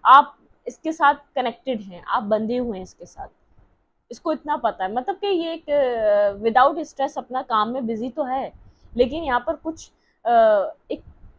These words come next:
पेशेंस से कोई प्लानिंग भी कर रहा है, इसके back of the mind में कोई ना कोई प्लानिंग चल रही है जिसको ये लेकर आपकी तरफ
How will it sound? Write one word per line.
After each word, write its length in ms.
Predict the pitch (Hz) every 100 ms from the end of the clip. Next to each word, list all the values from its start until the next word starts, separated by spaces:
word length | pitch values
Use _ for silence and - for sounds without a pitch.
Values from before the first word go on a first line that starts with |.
| _ _ _ _ 320
पेशेंस 400 | 269 339 359 370
से 80 | 370
कोई 240 | 320 311
प्लानिंग 460 | 262 254 202 233 240
भी 80 | 233
कर 120 | 208
रहा 120 | 170 180
है, 60 |
इसके 280 | 202 - 285 226 _
back 160 | 233 -
of 120 | 277 233
the 180 | 262 - _ _ _
mind 240 | 214 247 285
में 80 | 294
कोई 140 | 294
ना 60 | 294
कोई 180 | 339
प्लानिंग 420 | - 214 208 302 285
चल 200 | 220 175
रही 200 | 156 160
है 60 | 185
जिसको 320 | 262 - 339
ये 140 | 320
लेकर 380 | 254 226 240 302
आपकी 240 | 220 -
तरफ 220 | 226 233